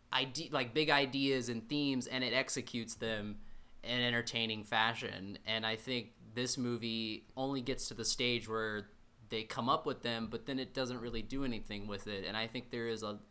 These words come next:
a lot of potential in the film, and in the end, we're just kinda left with nothing.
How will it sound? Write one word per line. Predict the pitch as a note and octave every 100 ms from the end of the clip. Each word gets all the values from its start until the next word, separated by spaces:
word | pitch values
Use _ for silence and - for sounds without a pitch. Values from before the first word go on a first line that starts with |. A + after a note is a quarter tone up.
| - - - -
a | A2+
lot | B2+ B2+
of | A#2+
potential | - - F3 F#3 B2+ A2+
in | A2
the | G#2+
film, | - G#3+ D#3+ B2 A#2 A2+ - - - - -
and | A#2 A#2+ A#2+ A#2+ A#2 - - - - - - - - - - -
in | C3+
the | C3 B2+
end, | C3+ C3 A#2+ A2
we're | A2 A2
just | A#2 -
kinda | - A2
left | G2 A2 A2 -
with | G#2 G2+
nothing. | A2 A2+ - G2+ E2 F#2